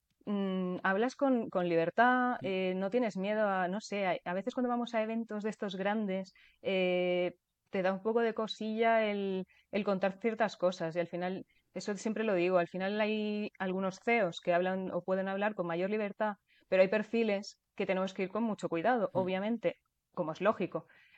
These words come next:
Speaker 1: Entonces, eh, no es lo mismo y queríamos como crear ese espacio donde tú puedes hablar con total libertad. De hecho, parte del, de las condiciones de, de apuntarse al evento es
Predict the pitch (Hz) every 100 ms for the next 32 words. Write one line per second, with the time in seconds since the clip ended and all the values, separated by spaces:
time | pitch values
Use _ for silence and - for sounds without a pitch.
0 | _ - 196 196 208 190 180 165 - 180
1 | 175 175 175 175 175 175 - _ _ _
2 | - 220 247 233 196 180 170 165 156 185
3 | 185 190 214 254 247 240 233 233 233 226
4 | - 240 240 220 202 170 170 180 196 196
5 | 196 202 208 190 160 151 175 208 214 214
6 | 226 220 - _ _ - 147 - 190 180
7 | - 185 185 202 196 190 190 190 185 175
8 | 175 175 - 180 175 165 196 190 185 185
9 | 180 175 175 170 180 175 175 180 175 180
10 | 226 - 175 180